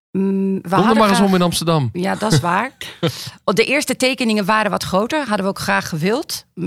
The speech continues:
Speaker 1: eh, had prima op het perceel gekund. Maar dat is waar de, eh, gemeente wat andere gedachten over had.
Speaker 2: Oh, je moet natuurlijk een vergunning aanvragen.
Speaker 1: Dat hebben we uiteindelijk niet gedaan. Wij zijn vergunningsvrij gebleven. En, eh, precies aan de, aan de vierkante meters gehouden wat dan mocht.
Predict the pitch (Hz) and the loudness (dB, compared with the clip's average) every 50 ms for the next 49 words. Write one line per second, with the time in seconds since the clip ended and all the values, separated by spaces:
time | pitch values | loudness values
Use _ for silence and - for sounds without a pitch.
0 | - - - 180 180 175 170 156 151 175 170 - _ - 254 254 240 214 - 160 | -6 -6 -4 -2 -2 -2 -2 -2 -4 -4 -6 -6 _ -4 -2 -2 -2 -2 -4 -6
1 | - 156 - 170 160 - 190 196 - - 233 - 214 214 233 254 - - - 170 | -10 -10 -8 -8 -6 -4 -4 -4 -4 -6 -8 -8 -6 -4 -4 -6 -6 -6 -6 -6
2 | 175 165 - 185 180 - 185 - - 180 180 180 160 175 175 175 170 170 170 175 | -4 -4 -4 -6 -6 -6 -8 -6 -2 -2 -2 -2 -2 -2 -4 -2 -2 -2 -2 -2
3 | 175 170 165 - _ _ _ _ _ _ 170 165 165 170 170 160 - - 185 180 | -2 -4 -6 -10 _ _ _ _ _ _ -10 -8 -8 -8 -8 -8 -6 -4 -2 -2
4 | 180 185 - 170 147 165 160 175 - - 175 175 170 160 - 156 147 139 - - | -2 -2 -2 -4 -4 -4 -4 -6 -6 -4 -4 -4 -4 -6 -8 -8 -8 -8 -10 -10
5 | - - - 147 - - 139 135 - - - _ _ - 165 180 151 135 147 143 | -12 -12 -12 -12 -12 -12 -12 -14 -14 -16 -20 _ _ 0 0 0 2 0 -2 -2
6 | - 143 - 131 110 110 - 196 196 160 117 107 104 - - 95 92 92 92 - | -2 -2 -2 -2 -2 -2 0 0 0 2 2 0 0 -2 -2 -2 -2 -2 -4 -6
7 | 95 - _ _ _ _ _ _ _ _ - 170 - 190 185 165 180 175 - 175 | -10 -12 _ _ _ _ _ _ _ _ -12 -6 -4 -2 -2 -2 -2 -2 -2 -2
8 | 175 165 165 - 170 208 220 - - - 165 160 165 175 220 233 220 208 156 190 | -2 -2 -2 -2 -4 -4 -4 -4 -6 -4 -2 0 0 0 0 -2 -2 -2 -2 -2
9 | 180 170 - 165 - - 190 180 170 - - - 175 180 208 233 - 202 190 208 | -2 -4 -4 -6 -4 -4 -2 -2 -2 -2 -4 -2 -2 -2 -2 -4 -6 -6 -4 -4
10 | 208 214 220 208 - 247 294 392 403 _ _ _ _ _ _ _ _ _ _ - | -2 -2 -4 -4 -4 -6 -6 -6 -8 _ _ _ _ _ _ _ _ _ _ -8
11 | 175 175 175 175 175 170 165 165 165 170 156 - - 175 - - 247 240 - - | -6 -4 -2 -2 -2 0 0 -2 -2 -4 -4 -4 -4 -4 -2 -2 -2 -2 -2 -2
12 | - 196 190 190 196 180 180 175 175 175 175 175 170 - 185 180 180 180 180 165 | 0 0 2 2 2 0 0 2 2 0 0 0 -2 -2 -2 -2 -2 0 0 0
13 | 175 170 170 175 175 175 165 - 214 196 208 196 175 185 190 185 185 - - - | 0 0 0 0 -2 -2 -2 -4 -4 -4 -2 -4 -2 -2 -4 -4 -4 -6 -8 -6
14 | 180 170 180 202 202 196 180 175 151 175 175 - 165 165 165 156 139 - - - | -4 -2 0 0 0 0 -2 -4 -4 -4 -4 -2 -2 -2 -2 -4 -4 -8 -12 -18
15 | - | -20